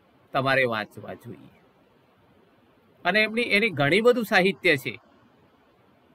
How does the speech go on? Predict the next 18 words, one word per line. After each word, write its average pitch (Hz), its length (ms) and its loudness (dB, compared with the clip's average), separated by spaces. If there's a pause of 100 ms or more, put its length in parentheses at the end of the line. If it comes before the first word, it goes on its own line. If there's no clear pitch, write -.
તમારામાં 202 480 2
અજબ 175 400 2
પરિવર્તન. 190 580 2 (1160)
હું 135 100 -8
તો 156 160 -2
એમ 165 180 2
કહું 160 280 -4
છું 131 160 -10
કે - 180 -6
ઘેર 143 360 0
બેઠા 147 400 -2
બેઠા 139 380 -4
અત્યારે 135 480 -4
પણ 127 200 -8 (1500)
તમે 147 280 0
નિરાશ 147 600 0
અને 131 300 -4
હતાશ, 127 600 -2